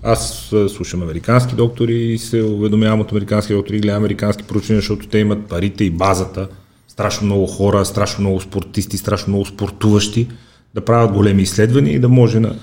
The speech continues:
science-based medicine да стъпиш, когато правиш изводи някакви за себе си и се учиш за себе си как да живееш по-добре. Какво казва техния протокол? Казва, че след четиридесет години, а, е естествен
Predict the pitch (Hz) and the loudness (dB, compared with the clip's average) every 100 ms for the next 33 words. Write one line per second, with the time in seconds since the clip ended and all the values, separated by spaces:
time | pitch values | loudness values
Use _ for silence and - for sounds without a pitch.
0 | - - - - - 113 104 101 101 92 | -16 -20 -20 -18 0 2 4 4 2 2
1 | - 98 95 95 113 104 - 107 117 - | -2 -4 -4 -2 0 0 -2 -2 -2 -4
2 | - - - 107 110 104 - 104 104 107 | -6 -6 0 2 2 0 2 2 2 0
3 | 101 104 104 101 104 95 110 92 85 110 | 2 4 4 2 -2 0 2 2 0 -4
4 | 110 107 104 104 113 107 - 107 104 117 | -2 -2 -2 0 -2 -2 -6 -6 0 2
5 | 107 - 117 104 104 107 - 107 98 92 | 2 2 2 4 4 2 2 0 2 0
6 | 80 - - _ _ _ _ 165 139 165 | -2 -10 -20 _ _ _ _ 0 2 2
7 | 123 98 92 95 92 87 87 131 123 - | 4 2 0 -2 -2 -4 -6 -4 -4 2
8 | 110 110 127 120 104 - - - 110 - | 4 4 4 4 2 -2 -2 0 0 0
9 | - 87 - 73 85 131 165 170 - - | 0 0 -2 -6 -2 0 0 -2 -10 -20
10 | _ _ _ _ - 104 104 98 90 67 | _ _ _ _ -4 -2 0 -2 -4 -6
11 | 82 107 101 92 - 107 - 151 160 | 0 2 4 2 2 0 2 0 0